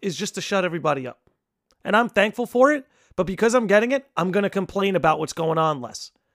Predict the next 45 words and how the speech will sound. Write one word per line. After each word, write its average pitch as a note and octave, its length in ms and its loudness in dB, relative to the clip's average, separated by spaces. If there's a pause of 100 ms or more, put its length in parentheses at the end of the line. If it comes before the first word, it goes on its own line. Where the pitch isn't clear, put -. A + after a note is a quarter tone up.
(120)
And F3 100 -4
that's G3 140 -2
exactly F3+ 560 -2
what G3+ 180 -2
this F3 160 -4
is. B2+ 380 -12
It's C4+ 160 -6
hush F#3+ 300 -2
money. A2 260 -16 (260)
It's - 140 -10
twelve A#3+ 240 0
hundred A3 240 -4
dollars, D#3 340 2
so - 80 -12
you C3 140 -6
all F#3 100 0
shut - 280 -6
the - 40 -10
fuck - 300 -6
up. A#2 220 -8 (120)
You C3+ 120 -6
ignore F3+ 500 2
the A3 120 4
fact A2 400 -6 (200)
that C3+ 160 -2
most G#3+ 560 4
of F#3 80 0
this C#3+ 160 -6
bailout A#2 460 -4
money C#3+ 320 -4 (180)
is G3+ 160 -6
gonna G3+ 280 -4
go E3+ 200 2
to D#3+ 60 -4
the D#3 120 -2
banks C3 460 -4
and B2 100 -6
corporations, A2+ 1000 -8 (180)
and C#3 160 -10
don't D#3+ 180 0
realize F3 360 2
that D3+ 120 -12
the B2 360 -10
American F#3+ 500 0
dollar, G3 500 2